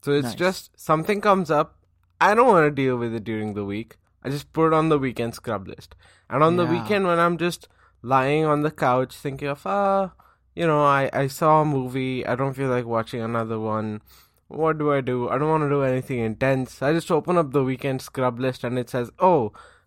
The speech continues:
Speaker 1: unsubscribe from this subscription service." Or it says, "Oh, change payment details for this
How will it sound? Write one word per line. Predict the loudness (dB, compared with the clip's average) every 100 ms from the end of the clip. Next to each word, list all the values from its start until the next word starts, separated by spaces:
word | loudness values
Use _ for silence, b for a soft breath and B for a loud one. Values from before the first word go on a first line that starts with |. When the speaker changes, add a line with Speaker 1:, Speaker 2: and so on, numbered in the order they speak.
| B 0
Speaker 1:
unsubscribe | 2 2 0 -4 -4 0 0 0
from | -2 -4 0
this | 0 0 -12 -18 _ _ _ _
subscription | -6 -4 -4 -6 -4 -4 -4
service." | -6 -4 -6 -8 -6
Or | -4
it | -4 -6
says, | -6 -6 -8 b b b 0
"Oh, | 2 4 2 -4 -8
change | -2 0 0 -2 -8 -18 _ _
payment | -2 0 0 -4 -4
details | -8 -4 -2 -2 -4
for | -6 -6 -4
this | -4